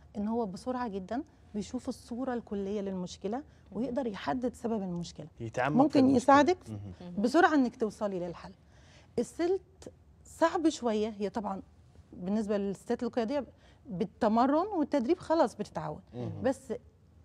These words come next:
Speaker 1: مشاعر الست بتخليها تايهة شوية جوه المشكلة أو
Speaker 2: مم.
Speaker 1: مشتتة شوية، بتحتاج للوقت على ما تفكر وعلى ما تنتبه
Speaker 3: مم.
Speaker 1: للأسباب وعلى ما تاخد قرار، بس لما تاخد القرار بيبقى قرار صائب.
Speaker 2: ممكن
Speaker 1: لأن
Speaker 2: تتحكم
Speaker 1: يستخدم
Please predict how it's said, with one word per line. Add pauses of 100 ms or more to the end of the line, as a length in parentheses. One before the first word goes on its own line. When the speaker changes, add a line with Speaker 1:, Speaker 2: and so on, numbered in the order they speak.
Speaker 1:
مشاعر
الست (400)
بتخليها
تايهة
شوية
جوه
المشكلة (380)
أو
Speaker 2:
مم.
Speaker 1:
مشتتة
شوية، (280)
بتحتاج
للوقت
على
ما
تفكر
وعلى
ما
تنتبه (200)
Speaker 3:
مم.
Speaker 1:
للأسباب
وعلى
ما
تاخد
قرار، (260)
بس
لما
تاخد
القرار (320)
بيبقى
قرار
صائب.
Speaker 2:
ممكن
Speaker 1:
لأن
Speaker 2:
تتحكم
Speaker 1:
يستخدم